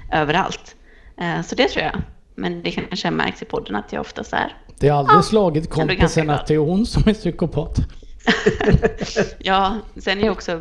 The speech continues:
Speaker 1: väldigt vidskeplig, eh, speciellt när det kommer till fotbollen.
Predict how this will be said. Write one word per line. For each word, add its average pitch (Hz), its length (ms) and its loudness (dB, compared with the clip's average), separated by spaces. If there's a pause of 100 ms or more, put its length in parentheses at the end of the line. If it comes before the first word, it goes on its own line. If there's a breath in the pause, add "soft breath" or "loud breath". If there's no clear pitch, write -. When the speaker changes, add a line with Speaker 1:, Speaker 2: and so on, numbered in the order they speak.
(120)
Speaker 1:
väldigt 160 300 -8
vidskeplig, 165 1080 -6
eh, - 60 -4
speciellt - 380 -4
när 226 120 -2
det 110 60 -2
kommer - 240 -6
till - 120 -12
fotbollen. - 480 -2